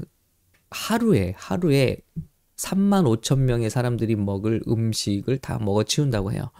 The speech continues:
그래서 지금, 어, 저 아프리카로부터 시작해서 하루에 백오십 킬로미터를 날아다니면서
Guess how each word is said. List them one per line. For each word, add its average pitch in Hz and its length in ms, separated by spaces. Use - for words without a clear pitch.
그래서 117 260
지금, 113 600
어, 110 280
저 - 200
아프리카로부터 107 1200
시작해서 117 720
하루에 156 500
백오십 117 600
킬로미터를 127 720
날아다니면서 101 960